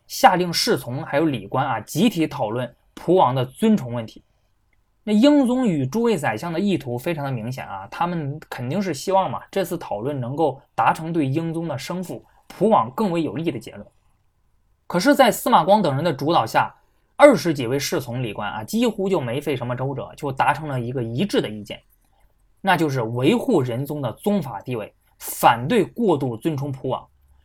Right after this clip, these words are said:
英宗只能称呼一个人为父亲，那就是仁宗。这种意见啊，合乎理智的精神，有利于秩序的稳定。然而呢，他却不符合英宗的私心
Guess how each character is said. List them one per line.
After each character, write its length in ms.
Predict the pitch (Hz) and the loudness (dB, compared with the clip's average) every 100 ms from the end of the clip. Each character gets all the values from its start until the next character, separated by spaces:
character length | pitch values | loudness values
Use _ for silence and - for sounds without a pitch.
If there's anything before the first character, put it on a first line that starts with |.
| _ | _
英 300 | 208 277 285 | 4 6 6
宗 260 | 254 254 226 | 4 0 -4
只 260 | - 151 131 | -4 -2 0
能 240 | 127 214 | 0 -2
称 240 | - 262 226 | -2 -4 -2
呼 160 | 190 | -2
一 160 | 139 226 | 0 2
个 100 | 247 | 2
人 140 | 135 | 0
为 80 | 117 | -6
父 160 | - 127 | -8 -8
亲， 180 | - - _ _ | -10 -16 _ _
那 200 | 175 156 | 0 0
就 120 | 143 | 0
是 180 | 131 110 | -2 -4
仁 220 | 107 123 | -6 -6
宗。 180 | 135 104 _ _ _ _ _ _ _ _ _ _ | -6 -10 _ _ _ _ _ _ _ _ _ _
这 140 | - | 4
种 140 | 285 185 | 4 6
意 180 | 254 175 | 4 4
见 180 | 143 | 0
啊， 160 | 92 92 | -4 -6
合 200 | - 160 | -2 2
乎 160 | 196 247 | 2 2
理 160 | 165 113 | 0 -2
智 140 | 170 | -4
的 80 | 139 | -4
精 220 | 135 185 | -4 -6
神， 120 | 165 - _ _ - | -8 -16 _ _ -2
有 240 | 156 147 | 2 4
利 160 | 202 226 | 6 4
于 100 | 214 | 2
秩 220 | 214 233 | 2 -2
序 120 | - | 0
的 80 | 160 | -4
稳 240 | 123 92 | -4 -8
定。 160 | 110 143 - _ _ _ | -8 -8 -10 _ _ _
然 120 | 143 170 | 6 6
而 140 | 226 | 6
呢， 160 | 214 - - | 2 -2 -6
他 140 | - | -2
却 100 | 190 | 0
不 160 | 156 180 | 0 -2
符 160 | - | -2
合 140 | 160 160 | -2 0
英 220 | 165 170 | 0 -2
宗 120 | 165 | -4
的 80 | 135 | -6
私 200 | - 151 | -8 -8
心 200 | 147 | -8